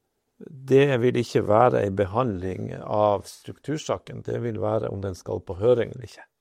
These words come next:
Da vil den jo, et-, etter alle ho-, solmerker bli sendt på høring, eh, ut i alle de brukergruppene som skal være berørt,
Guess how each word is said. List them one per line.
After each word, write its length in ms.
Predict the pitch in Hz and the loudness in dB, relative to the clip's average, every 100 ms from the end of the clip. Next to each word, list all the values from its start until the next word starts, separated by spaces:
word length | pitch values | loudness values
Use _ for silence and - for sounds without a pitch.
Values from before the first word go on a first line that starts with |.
| _ _ _ _ _ - | _ _ _ _ _ -8
Da 120 | 107 117 | -4 -2
vil 120 | 113 | 0
den 180 | 110 104 | 0 -2
jo, 240 | 101 98 | -2 -4
et-, 180 | 98 - | -6 -10
etter 680 | 104 - - 139 127 110 113 | -10 -10 -12 -8 -4 2 4
alle 240 | 139 123 | 8 8
ho-, 200 | 104 131 - _ _ _ | 6 0 -4 _ _ _
solmerker 400 | 139 147 147 123 | 0 4 4 2
bli 60 | 110 | -2
sendt 300 | - 143 - | 2 2 2
på 80 | 107 | 6
høring, 400 | 147 139 113 107 | 6 6 2 0
eh, 380 | 107 107 113 123 | -2 -2 -4 -4
ut 200 | 117 113 | -4 -2
i 100 | 113 | 0
alle 320 | 117 110 104 | 0 0 -4
de 160 | 101 107 | -4 -4
brukergruppene 520 | 110 113 120 117 92 | -4 -4 -6 -6 -8
som 100 | 107 | -8
skal 220 | - 98 | -10 -8
være 80 | 98 | -2
berørt, 320 | 113 185 - | 2 2 0